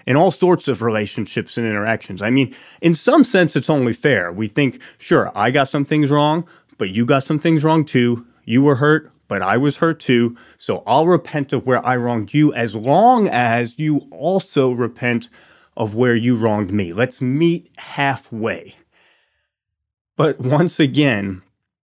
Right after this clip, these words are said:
I am so thankful that Jesus didn't take this approach with me, because if Jesus had waited until I was ready to meet him halfway before doing everything he could to pursue reconciliation with me,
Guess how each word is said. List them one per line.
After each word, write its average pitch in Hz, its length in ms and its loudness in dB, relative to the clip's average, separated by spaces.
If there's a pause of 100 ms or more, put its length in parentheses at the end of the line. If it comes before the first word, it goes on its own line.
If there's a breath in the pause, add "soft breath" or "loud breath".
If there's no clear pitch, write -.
(360)
I 143 140 -2
am 151 160 2
so 156 320 0
thankful 123 840 -2
that 110 300 -6
Jesus 139 520 -2
didn't 139 440 -2
take 120 340 -4
this 120 320 -4
approach 127 520 -4 (340 soft breath)
with 123 240 0
me, 127 580 2
because 127 380 -2
if 113 200 -4
Jesus 170 500 0
had 123 240 -2
waited 107 480 -4 (420 soft breath)
until 135 320 2
I 143 140 0
was 175 200 2
ready 143 260 0
to - 160 -4
meet 143 300 0
him 135 180 0
halfway 127 720 -2
before 123 360 -2
doing 156 500 2
everything 196 640 0
he 147 140 0
could 139 560 2 (380 soft breath)
to 147 120 -2
pursue 151 320 -2
reconciliation 143 920 0
with 110 180 -4
me, 113 280 -2